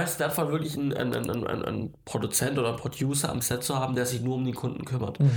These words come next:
Speaker 1: Und auch, deswegen auch das mit diesem separaten Raum. Ähm, wenn ihr die Möglichkeit habt, den Kunden so weit vom Set zu kriegen, wie möglich, dann macht es, ja. Dann richtet dem einen extra Raum ein, richtet dem einen extra Monitor hin, gibt dem auch dann Ton, weil es bringt nichts, wenn er einen Monitor hat, aber er hört's nicht,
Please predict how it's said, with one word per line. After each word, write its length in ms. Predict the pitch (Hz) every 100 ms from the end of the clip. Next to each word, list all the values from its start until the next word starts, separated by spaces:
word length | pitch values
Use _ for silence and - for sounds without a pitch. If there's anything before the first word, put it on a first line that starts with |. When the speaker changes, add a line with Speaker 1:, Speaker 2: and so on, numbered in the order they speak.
| 131 131 - -
Speaker 1:
Und 300 | 123 127 -
auch, 260 | 127 127 -
deswegen 540 | 101 - 131 - 85
auch 160 | 107 123
das 200 | 123 -
mit 140 | 120
diesem 200 | 123 123
separaten 720 | 123 - - 135 131 123 123
Raum. 400 | 123 135 123 104 - - - -
Ähm, 380 | 120 113 113 - - _ -
wenn 140 | 123
ihr 80 | 120
die 80 | 120
Möglichkeit 360 | 123 123 -
habt, 140 | 156 -
den 100 | 135
Kunden 220 | 160 147
so 100 | 139
weit 100 | 127
vom 140 | 127 127
Set 240 | 135 139 -
zu 160 | - 135
kriegen, 640 | - 151 165 147 147 170 - - -
wie 100 | 117
möglich, 480 | 120 143 165 135 139
dann 160 | 143 123
macht 320 | 147 - -
es, 240 | - - -
ja. 240 | 113 139 143 - -
Dann 220 | 117 113
richtet 500 | 110 117 143 143 143
dem 120 | 139 127
einen 100 | 127
extra 260 | - -
Raum 300 | 117 123 123
ein, 180 | 87 113
richtet 320 | 117 131 -
dem 160 | 127 120
einen 80 | 110
extra 300 | 123 - -
Monitor 360 | 123 123 -
hin, 200 | 123 120 - - - -
gibt 240 | 156 143 143
dem 120 | 127
auch 140 | 113
dann 200 | - 117
Ton, 420 | - 151 165 127 113
weil 140 | 113
es 120 | 120
bringt 160 | - 139
nichts, 140 | 139
wenn 80 | 131
er 60 | 123
einen 100 | 127
Monitor 380 | 156 147 123 120
hat, 140 | 131
aber 160 | 120 123
er 80 |
hört's 340 | 120 147 147 -
nicht, 300 | 104 -